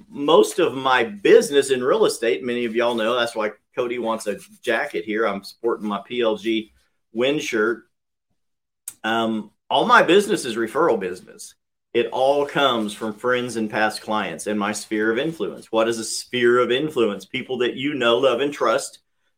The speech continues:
that are in your sphere of operation that know, love, and trust you. That's your sphere of influence. And that's where all of my business comes from, other than, and a couple of referrals.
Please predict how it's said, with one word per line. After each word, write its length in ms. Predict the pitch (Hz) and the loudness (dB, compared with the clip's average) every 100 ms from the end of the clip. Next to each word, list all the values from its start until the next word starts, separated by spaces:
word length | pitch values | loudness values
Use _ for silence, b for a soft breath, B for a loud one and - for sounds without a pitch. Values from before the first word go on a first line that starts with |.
| - | -2
that 100 | 127 | 2
are 140 | 123 131 | 2 2
in 280 | 147 156 | 4 4
your 280 | 151 147 165 | 6 6 6
sphere 640 | 160 - - - 151 156 170 | 4 -6 -4 4 6 6 6
of 180 | 139 123 | 6 4
operation 720 | 131 143 147 117 110 135 143 _ _ _ - | 2 2 2 2 -2 -8 -12 _ _ _ -4
that 220 | 127 131 | -2 -2
know, 220 | 131 135 | 2 4
love, 240 | 135 131 143 | 6 4 2
and 120 | 151 | -2
trust 360 | - 165 165 | 0 0 -2
you. 180 | 208 196 | -2 0
That's 240 | 110 107 - | 0 -2 -4
your 120 | 143 | -6
sphere 560 | - - - 107 127 | -6 -10 -2 0 2
of 120 | 156 175 | 2 2
influence. 500 | 170 - 113 104 110 | -2 -2 -6 -6 -4
And 80 | |
that's 220 | 113 170 - | -2 -2 4
where 240 | 170 170 | 4 4
all 320 | 131 147 185 214 | 2 4 4 4
of 140 | 180 | 0
my 220 | 156 151 | 0 0
business 540 | 147 139 139 135 123 - | 2 6 6 4 -6 -4
comes 300 | 123 123 117 | -6 -6 -8
from, 300 | 90 87 82 | -10 -10 -4
other 240 | 127 139 | 0 2
than, 240 | 123 123 127 | 2 0 -4
and 240 | - 120 | -6 -4
a 80 | 120 | -4
couple 340 | - 135 139 | -2 -2 -2
of 100 | 135 | -6
referrals. 640 | 139 147 - 98 101 107 | -4 -6 -2 -2 -2 -6